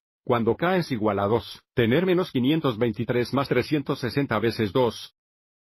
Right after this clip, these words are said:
que es menos quinientos veintitrés más setecientos veinte,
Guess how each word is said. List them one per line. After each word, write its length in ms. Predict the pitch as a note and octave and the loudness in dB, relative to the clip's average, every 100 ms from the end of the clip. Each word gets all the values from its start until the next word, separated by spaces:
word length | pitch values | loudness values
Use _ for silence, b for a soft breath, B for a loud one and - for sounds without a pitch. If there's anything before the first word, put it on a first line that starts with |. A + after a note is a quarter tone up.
| _ | _
que 220 | - A#2+ D#3 | 0 2 0
es 120 | C3 | -2
menos 420 | C#3+ D3+ C#3 - | -2 0 0 -2
quinientos 600 | C3+ B2 D#3 E3 C3+ G#2+ | -2 0 0 0 -2 0
veintitrés 640 | A#2+ G#2+ A#2 B2+ A#2+ A2+ | -2 -2 -4 -2 -2 0
más 200 | B2+ C#3 | -2 -4
setecientos 800 | - C3+ A#2 A2 C#3 B2 A#2+ A2+ | -4 -4 -4 -2 -2 -2 -2 -2
veinte, 500 | G#2 D#3+ B2+ A#2+ B2 | 2 0 2 0 -2